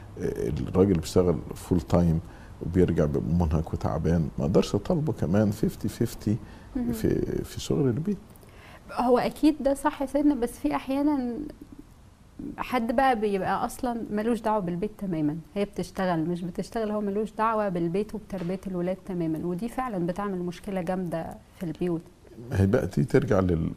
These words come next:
Speaker 1: للنقطة الأولى اللي أنا
Speaker 2: مهم.
Speaker 1: قلتها، الأول تصحيح المفاهيم.
Speaker 2: Yeah.
Speaker 1: لأن ده بيكون خارج، ربما مثلا هو كبر في بيت والدته ما بتشتغلش،
Speaker 2: مهم.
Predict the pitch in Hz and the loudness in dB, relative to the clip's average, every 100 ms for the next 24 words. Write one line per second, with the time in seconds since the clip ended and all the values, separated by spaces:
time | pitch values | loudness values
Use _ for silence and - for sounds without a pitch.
0 | 85 73 73 73 - - - 101 - - | -2 0 0 0 0 0 2 0 2 -2
1 | - 92 76 71 80 73 - 208 90 76 | 2 2 4 4 4 2 2 2 2 2
2 | 82 - - - - - - - 80 - | 0 -4 -20 -20 -20 -20 -8 -4 2 4
3 | 107 - - 82 - 98 - - 78 67 | 4 4 0 -6 0 0 0 -2 -2 -2
4 | 67 64 78 64 208 196 175 170 - - | -4 -2 -2 -2 -4 -2 -4 -6 -12 -20
5 | - - 165 165 - 120 - 98 - 127 | -12 0 2 4 6 4 6 -2 -2 2
6 | 107 101 - - 101 98 92 101 - - | 2 2 -4 0 4 6 4 0 -16 -20
7 | - - - 90 95 107 101 101 - 87 | -20 -8 -2 2 6 6 4 2 4 4
8 | 82 - - - - - - - 80 82 | 4 0 -10 -20 -20 -18 -10 -4 4 4
9 | 78 104 101 - - 85 95 - - - | 4 2 2 0 -4 0 0 -2 -18 -20
10 | - - - - - 87 76 101 101 98 | -16 -14 -14 -16 0 0 4 2 2 -2
11 | 85 - - - 87 - - - - - | -2 -6 -2 2 2 0 -8 -12 -14 -8
12 | 214 214 190 | -4 -4 -6